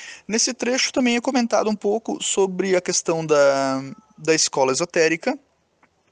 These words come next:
né? Então, pra quem não sabe, existe, né, escola esotérica na, na sociedade teosófica. Ahn, e tem um comentário que eu achei interessante, que aquele que ingressa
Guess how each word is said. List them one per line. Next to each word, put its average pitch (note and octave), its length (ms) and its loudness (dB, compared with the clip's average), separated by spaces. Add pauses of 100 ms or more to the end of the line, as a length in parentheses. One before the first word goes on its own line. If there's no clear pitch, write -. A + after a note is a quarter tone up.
(480)
né? C3 360 -2
Então, C3 160 -4
pra C3 120 -8
quem C3 120 -8
não D3 100 -6
sabe, D3+ 300 -2
existe, C3+ 340 -6
né, B2+ 200 -10
escola - 260 -8
esotérica B2 480 -6
na, B2 180 -10 (120)
na - 100 -14
sociedade B2+ 460 -6
teosófica. D3+ 540 -4 (720)
Ahn, D3 1000 2 (120)
e G3 500 -2 (160)
tem G#3+ 160 0
um B3 80 2
comentário G#3 480 0
que - 60 -6
eu G3+ 40 0
achei G3 160 0
interessante, F#3 720 -2 (520)
que F#3 100 0
aquele A#3 320 0
que B3 140 -2
ingressa E3 760 0